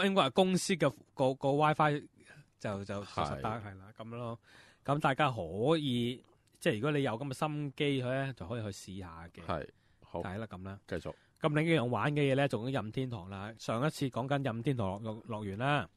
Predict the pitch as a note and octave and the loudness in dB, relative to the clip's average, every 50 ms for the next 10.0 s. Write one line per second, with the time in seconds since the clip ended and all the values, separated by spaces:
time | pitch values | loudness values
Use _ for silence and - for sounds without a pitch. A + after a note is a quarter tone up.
0 | _ _ - _ _ _ _ _ _ _ - - D#3 C#3 C3 B2+ A#2+ - A#2 A2+ | _ _ -20 _ _ _ _ _ _ _ 0 2 4 4 4 2 0 0 0 0
1 | - D#3 C#3+ A#2 - C#3+ B2 A#2 A2+ - D3 C3 A#2 A#2 A#2+ A2+ G2+ F#2 G#2 A#2+ | 2 0 0 2 2 0 0 0 0 0 2 2 2 0 0 -2 -2 -4 -4 -2
2 | C#3 C#3+ C3+ G#2 D#2+ D2+ _ _ _ _ _ _ _ - - _ _ _ _ _ | -2 -2 -2 -2 -4 -8 _ _ _ _ _ _ _ -20 -20 _ _ _ _ _
3 | - F2 E2+ D#3+ E3+ F3 F3 E3 C#3+ D3+ D3+ C#3+ - - D#3+ D#3+ E3+ F3+ F#3 - | -8 -2 0 2 2 2 0 -2 -2 -2 -2 0 2 4 6 8 8 8 6 6
4 | - A2+ A#2+ - C#3 C#3 C3+ D3+ D3 C#3 C#3 A#2+ C3+ D3 - - F3+ F#3 - _ | 4 0 2 4 2 4 4 6 6 4 4 2 -2 -16 -8 -2 -2 -2 -2 _
5 | - D3+ C3 C3 D3 C#3 C#3 E3 D#3+ E3 E3+ F3 D#3 E3 D#3+ D#3+ - C#3 C#3 A#2+ | -4 -2 0 2 2 2 2 4 4 4 4 2 2 2 0 0 -2 -4 -4 -4
6 | B2+ C#3 C3+ F3 E3 D3 C#3+ C3+ B2+ A#2+ A#2+ A#2 A2+ G2+ G#2+ A#2+ C#3 D3+ D#3 D3+ | -2 0 2 4 4 4 2 0 0 0 0 0 0 -2 0 2 2 2 2 0
7 | - _ _ _ - _ _ _ _ _ _ _ - C3+ C3+ D#3+ F3+ - - D3+ | -2 _ _ _ -20 _ _ _ _ _ _ _ -2 -2 0 0 -2 -4 -4 -4
8 | C3+ B2+ C#3+ D3 F3 F3 F3 E3 C#3 A2 G#2+ A2 A#2 A#2 - - - F#3 E3 - | -4 -2 -2 2 2 4 4 4 2 2 2 2 0 0 0 0 0 2 2 0
9 | - - C3 B2+ - - - G#2 G2 G#2 C3 E3 F3 E3 D#3+ D#3 D#3+ E3+ - | -2 -4 -4 -4 -4 -4 -8 -4 0 2 2 4 6 6 6 6 6 4 2